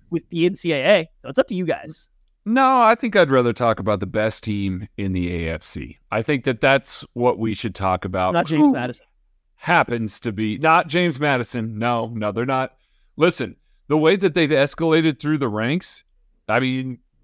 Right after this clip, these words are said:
Speaker 2: they wanna join the N F L. Let's go ahead and move 'em up. Now they gotta sit
Speaker 1: Are
Speaker 2: out
Speaker 1: they
Speaker 2: the
Speaker 1: allowed
Speaker 2: season.
Speaker 1: Yeah, are they allowed to get to the playoffs? That's, that's the
Speaker 2: No,
Speaker 1: question.
Speaker 2: the
Speaker 1: That's the
Speaker 2: N F L
Speaker 1: first
Speaker 2: doesn't
Speaker 1: question.
Speaker 2: have stupid rules about adding teams to their league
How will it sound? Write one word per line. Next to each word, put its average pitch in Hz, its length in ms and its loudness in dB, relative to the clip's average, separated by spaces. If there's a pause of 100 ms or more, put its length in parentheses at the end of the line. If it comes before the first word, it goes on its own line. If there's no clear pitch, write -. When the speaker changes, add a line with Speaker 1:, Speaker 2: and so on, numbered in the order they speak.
(140)
Speaker 2:
they 135 100 0
wanna 151 280 2
join 165 380 2
the 143 200 0
N 139 100 0
F 127 220 -2
L. 226 260 6
Let's 139 180 -2
go 175 240 4
ahead 170 300 4
and 147 80 -4
move 156 200 -2
'em 151 160 0
up. 208 280 4
Now 127 140 0
they 131 100 -2
gotta 143 200 0
sit 170 220 -4
Speaker 1:
Are 247 60 6
Speaker 2:
out 240 60 2
Speaker 1:
they 285 100 4
Speaker 2:
the 302 80 4
Speaker 1:
allowed 277 420 4
Speaker 2:
season. 110 400 -8
Speaker 1:
Yeah, 247 240 2
are 214 140 4
they 254 100 6
allowed 269 320 6
to 269 60 0
get 254 120 0
to 262 40 -2
the 269 80 4
playoffs? 202 480 2
That's, 254 220 4
that's 269 260 2
the 370 80 -2
Speaker 2:
No, 233 40 -6
Speaker 1:
question. - 180 2
Speaker 2:
the - 80 -6
Speaker 1:
That's 190 140 0
the 190 60 2
Speaker 2:
N 208 80 4
F 208 160 0
L 180 120 8
Speaker 1:
first 151 60 -2
Speaker 2:
doesn't 147 140 2
Speaker 1:
question. 147 220 -6
Speaker 2:
have 123 240 -2
stupid 135 640 -2
rules 104 500 -4
about 104 400 2
adding 127 440 2
teams 117 500 -4
to 117 120 0
their 104 200 0
league 101 560 -4